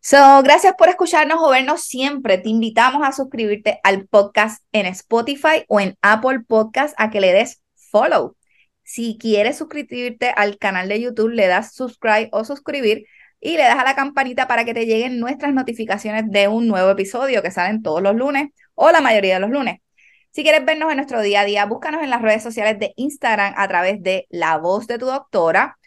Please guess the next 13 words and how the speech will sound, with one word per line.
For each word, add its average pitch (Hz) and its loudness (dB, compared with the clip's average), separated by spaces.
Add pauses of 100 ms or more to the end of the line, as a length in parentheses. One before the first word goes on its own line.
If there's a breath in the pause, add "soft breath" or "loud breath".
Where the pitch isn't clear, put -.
(180)
o 302 4
en 233 -2
Elite 214 0
Chiropractic 240 -2 (320)
and 214 -6
Wellness 202 -4 (100)
a 202 -2
través 202 -2
de 202 -4
Elite 220 -8 (300)
Chiro, 269 -2
Elite 220 -4
Chiropractic 262 -4